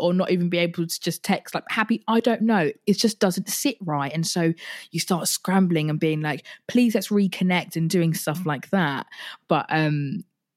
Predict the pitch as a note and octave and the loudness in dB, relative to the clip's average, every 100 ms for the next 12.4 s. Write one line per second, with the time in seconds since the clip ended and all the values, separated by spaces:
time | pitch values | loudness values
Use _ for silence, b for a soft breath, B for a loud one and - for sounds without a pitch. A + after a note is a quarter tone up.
0 | _ - F#3+ D#3+ D3+ F#3+ F3+ E3+ D#3+ E3+ | _ 0 2 4 2 2 4 2 0 0
1 | D#3+ D3+ D3+ D#3+ C#3+ - C3+ C3+ D3 C3+ | 2 2 0 0 -2 -2 -4 -2 -2 -2
2 | C#3 C#3 C#3 C3 C3 C3 - B2+ - C#3+ | -4 -4 -6 -6 -6 -6 -6 -10 -8 -8
3 | - - C#3 C3+ - - - G#3 F#3+ - | -6 -6 -4 -6 -8 -14 -2 2 2 0
4 | F3 - C4 F3+ F3 E3+ D#3+ - _ - | -4 2 2 4 2 2 0 -6 _ 2
5 | G3 F3 - D#3 D3+ - C#3+ C#3+ - D3 | 4 2 2 0 0 2 0 0 0 -2
6 | D3 - E3 D#3 - - D#3+ D3 D3+ D3+ | -2 0 2 2 -2 -2 0 0 -2 -2
7 | F#3 D3+ D3 D3 D3 C#3+ - D3 C#3+ - | -2 -2 0 0 0 0 0 -2 0 0
8 | D3 C#3 C#3+ B B B - E3+ C#3+ C#3+ | 2 0 -2 B B B 0 2 2 0
9 | - D#3+ C3+ C3+ D3+ D3 C#3+ D3 D3 D3 | 0 -2 0 0 0 0 0 0 0 0
10 | C#3+ C#3 C3 C3 B2 B2+ B B B - | -2 -2 -2 -2 -2 -4 B B B 0
11 | D#3 D3+ D3 - F3+ F#3 F3+ E3+ - E3 | 2 2 -2 -4 0 2 4 2 0 -4
12 | - E3 D#3 | -4 -4 -2